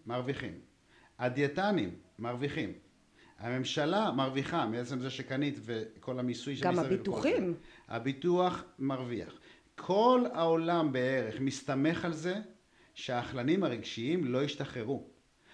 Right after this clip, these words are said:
Speaker 1: אם היינו את ואני משחררים את כל העולם אחר ככה במטה קסם,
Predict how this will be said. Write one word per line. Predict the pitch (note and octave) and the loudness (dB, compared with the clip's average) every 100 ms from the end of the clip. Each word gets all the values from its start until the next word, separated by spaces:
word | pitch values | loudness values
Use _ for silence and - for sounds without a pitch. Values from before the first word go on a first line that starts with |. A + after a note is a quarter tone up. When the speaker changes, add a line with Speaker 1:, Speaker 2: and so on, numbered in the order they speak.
| - - - | -20 -8 0
Speaker 1:
אם | A3+ A#3 | 2 4
היינו | E3 G3+ F#3 C#3 F3+ | 4 4 4 4 2
את | E3+ | 0
ואני | C#3 C3 D#3 | 0 2 2
משחררים | A#2+ - B2+ C#3 F#3+ | 2 -2 -4 -4 -2
את | D#3+ | -2
כל | - F#3 | 0 2
העולם | C3 D3+ C#3 A2 | 2 2 0 -2
אחר | - D#3+ A2 D#3+ | -2 -2 -2 -2
ככה | D3+ A#2+ | -4 -2
במטה | A#2 A#2 D#3 D3 | -4 -2 -2 -4
קסם, | C3 A2 E3 G3+ | -4 -4 -2 2